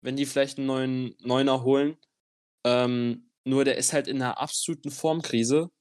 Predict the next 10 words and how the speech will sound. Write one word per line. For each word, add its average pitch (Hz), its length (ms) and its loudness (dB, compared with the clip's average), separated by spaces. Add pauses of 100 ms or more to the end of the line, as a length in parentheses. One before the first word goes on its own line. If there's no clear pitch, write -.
Also 123 160 0
ich 131 120 -2
weiß 151 200 2
nicht, - 160 -6
wie 143 100 -2
ihr 165 180 -2
zu - 140 -4
dem 139 160 0
steht, 139 540 2 (360)
weil 127 300 0